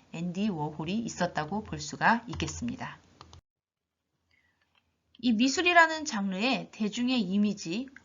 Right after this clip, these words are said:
어, 왼쪽에 당시에 유명한 연예인이었던 마릴린 먼로의 이미지를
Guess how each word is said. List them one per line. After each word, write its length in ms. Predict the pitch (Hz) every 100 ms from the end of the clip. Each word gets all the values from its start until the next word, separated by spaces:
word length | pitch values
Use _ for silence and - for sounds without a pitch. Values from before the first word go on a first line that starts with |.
| -
어, 260 | 160 160 160
왼쪽에 640 | 175 208 254 214 196 277
당시에 380 | 220 190 233 190
유명한 420 | 214 294 302 262
연예인이었던 880 | 202 214 262 262 233 208 - 277 415
마릴린 540 | 185 196 240 269 302
먼로의 540 | 208 185 208 220 214 202
이미지를 720 | 180 190 170 165 170 262 349